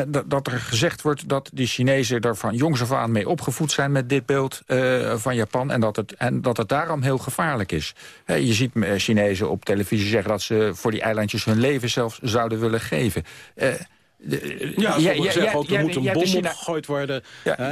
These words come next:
Speaker 2: en
Speaker 1: jij hebt in China gewoond. Wat,
Speaker 2: Ja.
Speaker 1: wat leren ze op school over Japan?
Speaker 2: Ja, dat staat dus allemaal in de, in de schoolboekjes. Precies hetzelfde zoals ze leren over het, het, het Westen dat China vernederd heeft. En nu de, de opkomst, eh, of de terugkeer van China als wereldmacht... is gewoon een,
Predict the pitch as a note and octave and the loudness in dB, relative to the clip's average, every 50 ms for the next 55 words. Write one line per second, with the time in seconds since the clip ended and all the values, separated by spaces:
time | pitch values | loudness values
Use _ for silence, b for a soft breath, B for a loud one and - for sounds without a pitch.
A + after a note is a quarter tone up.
0 | D#3+ D#3+ C3+ A#2+ F3+ F#3+ G3+ G3 G3 F3 - G#3+ F#3+ F#3 E3+ - F3+ F3+ F#3+ F3 | -4 -4 -2 0 0 0 0 0 -2 -2 0 0 0 0 0 -2 -2 -2 0 0
1 | D#3+ F3 F#3 D3+ E3 F3+ E3 D#3+ E3+ F#3 F#3 G#3 G#3 G#3 F#3 E3 C#3+ - C#3+ B2+ | 0 0 -2 0 0 -2 0 0 0 0 0 0 0 0 2 0 0 0 -2 -2
2 | - - - A2+ G#2+ G#2+ G#2 G2+ G2 A#2 G#2 G2+ - G#2+ A2 G3+ D3+ D3+ D#3+ - | -2 -2 0 0 2 2 0 0 0 0 0 0 0 0 0 0 0 -2 -4 -4
3 | - F3+ D3+ B2+ B2 C3 B2 E3 D#3+ C#3+ C3+ C#3 C3+ B2+ C3 B2 B2+ B2+ C3 B2 | -4 -4 -4 -2 -2 0 0 2 2 2 2 2 0 0 0 0 0 0 -2 -2
4 | - - F3+ E3+ D3 B2 B2+ B2 - - B2+ A2+ - - - - - E3 C3 A#2+ | 0 0 0 0 0 0 -2 -4 -4 -4 -4 -6 -6 -6 -6 -4 -2 0 0 0
5 | - D3 C3+ B2 A#2 A2 A2 A#2+ B2+ A#2 - - B2 B2 C3+ C3 B2 A#2+ A2+ A2+ | 0 0 0 -2 -2 -4 -4 -2 -2 -2 -2 -2 -2 0 0 0 0 0 0 0
6 | G#2+ B2+ B2+ A#2+ G#2+ A#2 A2+ A2+ G#2 - - - C#3 - - - - C#3 A2 - | 0 0 -2 -2 -2 -2 -4 -4 -6 -6 -6 -6 -6 -6 -6 -6 -6 -6 -4 -2
7 | A#2 C#3 D3 C#3+ - - A#2+ A2+ G#2+ A#2+ - - - E3 B2 A#2 A2 - A#2 A#2 | 0 0 0 0 0 -2 -2 -2 -2 -2 -4 -2 -2 0 0 0 0 0 0 0
8 | B2+ C3+ B2+ A#2 A2+ G#2+ - A2+ G#2+ G2+ - - A#2+ A2 A2+ A#2+ A#2+ A#2+ A#2 A2 | 0 0 0 -2 -2 -2 -2 -2 -2 -2 -4 -4 -2 0 0 2 2 0 0 0
9 | A2 A2 A2 A2 A2+ - A#2 A#2 - F3 D3+ - - - A#2 A2 - - - B2 | -2 -2 -4 -6 -10 -10 -10 -4 -2 -2 -2 -2 -2 -4 -4 -4 -4 -6 -4 -2
10 | A2+ A#2 A2+ - - - - - - - - - - - F#3 - - - C#3 B2 | -2 -2 -2 -4 -10 -20 -20 -6 -4 -2 -2 0 0 0 0 0 0 -2 -2 -2
11 | A2 A#2 A#2+ - - C#3+ B2 A#2 A2 G2+ A2+ A2+ G2+ B2+ C#3 C3 A#2+ A2 - B2 | 0 0 -2 0 0 0 0 0 0 -2 -2 -2 -2 0 0 0 0 0 -2 -2
12 | A#2 G#2+ - - B2 - - C#3 B2 A2+ A2 G#2+ | -2 -2 -4 -6 -6 -4 -2 -2 0 0 -2 -4